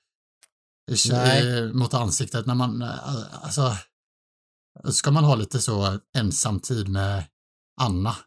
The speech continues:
Speaker 1: och, och, oh, nu ska det vara lite
Speaker 2: Mm.
Speaker 1: romantiskt och lite så här, "Ja, vad känner du för mig då? Känner du för andra tjejer då?" Och så där. Alltså,
Speaker 2: Ja.
Speaker 1: och vara liksom
Speaker 2: Ja, ja, det
Speaker 1: blotta
Speaker 2: där
Speaker 1: sig
Speaker 2: jävla
Speaker 1: på det sättet.
Speaker 2: cringe-snacket,
Speaker 1: Ja,
Speaker 2: ja.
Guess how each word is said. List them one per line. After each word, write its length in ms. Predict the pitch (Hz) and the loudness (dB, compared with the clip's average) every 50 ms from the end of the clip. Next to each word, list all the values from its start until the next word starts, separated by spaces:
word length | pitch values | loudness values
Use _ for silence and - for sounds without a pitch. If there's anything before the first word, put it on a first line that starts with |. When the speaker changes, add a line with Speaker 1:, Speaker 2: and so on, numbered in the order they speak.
| _ _ _ _ - | _ _ _ _ -6
Speaker 1:
och, 240 | 117 110 107 107 110 | -4 -2 0 0 -2
och, 360 | 107 110 110 107 107 120 143 | -2 -2 -2 -2 -2 0 0
oh, 240 | 151 135 104 95 80 - _ _ - | 0 2 0 -2 -4 -6 _ _ -10
nu 60 | 113 | -6
ska 120 | 98 - 123 | -4 -4 -2
det 60 | 113 | 0
vara 100 | 110 104 | 0 0
lite 180 | 107 120 127 | 0 2 2
Speaker 2:
Mm. 80 | 127 131 | 4 4
Speaker 1:
romantiskt 560 | 131 135 - 90 90 - - 135 - - - - | 4 4 2 2 -2 -4 -4 -2 -2 -2 -2 -2
och 60 | 107 | -2
lite 180 | 101 - 117 | -2 -2 -2
så 120 | 107 - 101 | -2 -2 -2
här, 220 | 98 95 95 - - _ _ _ _ _ - - _ _ | -2 -2 -2 -4 -8 _ _ _ _ _ -20 -20 _ _
"Ja, 120 | - 147 139 | 0 4 4
vad 120 | 143 135 | 4 4
känner 280 | - - 135 131 131 131 | 2 2 0 0 0 0
du 120 | 127 120 | -2 -4
för 140 | 127 - 131 | -2 -2 -2
mig 300 | 120 110 110 110 110 104 | -2 -2 -4 -6 -6 -6
då? 120 | 104 123 117 117 113 113 110 101 - _ _ _ _ _ _ _ _ _ _ - | -6 -6 -6 -6 -8 -8 -10 -12 -14 _ _ _ _ _ _ _ _ _ _ -6
Känner 260 | - 135 123 113 117 | -4 -2 -2 -2 -2
du 60 | 113 | -4
för 160 | - - 131 | -4 -4 -2
andra 340 | 117 120 120 113 104 92 104 | -2 -2 -2 -2 -4 -4 -4
tjejer 460 | 107 - 151 156 151 143 120 120 113 | -2 -2 0 0 0 0 0 -2 -4
då?" 60 | 110 113 | -6 -6
Och 60 | 110 | -6
så 100 | - - | -6 -6
där. 160 | 113 107 107 104 _ _ - | -6 -6 -8 -10 _ _ -6
Alltså, 260 | - 117 127 127 120 101 - _ _ _ _ _ _ _ _ _ _ _ _ _ _ _ _ _ _ _ _ _ _ _ - | -2 -2 0 -2 -2 -4 -8 _ _ _ _ _ _ _ _ _ _ _ _ _ _ _ _ _ _ _ _ _ _ _ -6
Speaker 2:
Ja. 500 | 123 123 123 123 123 127 127 131 131 127 117 | 0 2 4 4 6 6 6 4 4 2 0
Speaker 1:
och 120 | 117 120 | -2 0
vara 220 | 117 127 120 120 | 0 2 2 2
liksom 220 | 113 113 113 - - | 0 2 4 6 6
Speaker 2:
Ja, 100 | 190 220 214 | 6 6 6
ja, 280 | 190 202 208 220 226 180 | 4 6 8 8 8 6
det 60 | 160 | 6
Speaker 1:
blotta 140 | 180 196 - | 4 6 8
Speaker 2:
där 80 | 185 | 8
Speaker 1:
sig 100 | 165 165 | 8 8
Speaker 2:
jävla 180 | 170 160 139 139 | 8 8 8 6
Speaker 1:
på 60 | 135 | 4
det 60 | 107 | 4
sättet. 120 | 95 170 165 | 4 4 4
Speaker 2:
cringe-snacket, 600 | 139 120 - - - 135 135 139 131 175 175 - | 2 2 2 2 4 4 6 6 4 2 2 2
Speaker 1:
Ja, 80 | 147 120 | 2 2
Speaker 2:
ja. 220 | 120 131 117 107 | 4 2 0 0